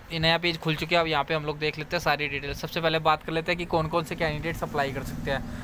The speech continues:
So दोस्तों, इसमें freshers भी apply कर सकते हैं और एक्सपीरियंस candidates भी apply कर सकते हैं। Male candidates and female दोनों candidates इस post के लिए apply कर सकते हैं। सैलरी आपको मिलेगी ट्वेल्थ पास वाले, अ, सॉरी,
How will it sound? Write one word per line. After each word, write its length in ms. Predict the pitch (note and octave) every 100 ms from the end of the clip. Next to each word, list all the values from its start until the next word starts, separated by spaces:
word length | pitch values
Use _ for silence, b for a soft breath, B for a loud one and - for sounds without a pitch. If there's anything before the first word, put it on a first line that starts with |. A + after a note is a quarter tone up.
| - -
So 100 | E3
दोस्तों, 300 | F3+ - G3
इसमें 220 | F3+ F#3+
freshers 460 | F3+ D#3 D#3 E3
भी 100 | F3+
apply 280 | F#3 F3 E3+
कर 120 | E3
सकते 280 | E3 E3 -
हैं 80 | F3
और 200 | E3 F3
एक्सपीरियंस 520 | E3+ - E3+ D#3+ E3+
candidates 440 | E3 D3+ D3+ D3+ F#3
भी 80 |
apply 300 | F3 D3+ C#3+
कर 120 | C#3+ C#3+
सकते 300 | C#3+ - D3
हैं। 400 | C#3+ - - -
Male 260 | D#3+ E3+ F3
candidates 460 | F#3 E3+ F3 F3+
and 220 | - E3+ D#3+
female 320 | D#3 D#3+ E3
दोनों 260 | D#3+ E3
candidates 480 | E3 D#3 D#3+ E3+ - -
इस 120 | E3
post 320 | - D#3 D3+
के 120 | - D#3+
लिए 240 | F3 F3+ - - - - - - - - - - -
apply 440 | - D#3 D3+ F3 - B B B
कर 100 | D#3
सकते 300 | D3 D#3 -
हैं। 80 | D3
सैलरी 360 | D3 D#3+ E3 F3
आपको 240 | E3 F3
मिलेगी 320 | E3 E3 F3
ट्वेल्थ 420 | E3+ D#3+ D#3+ D3+ -
पास 320 | E3+ E3+ -
वाले, 220 | E3 F3
अ, 40 | D#3+ -
सॉरी, 460 | E3 D3 - D#3+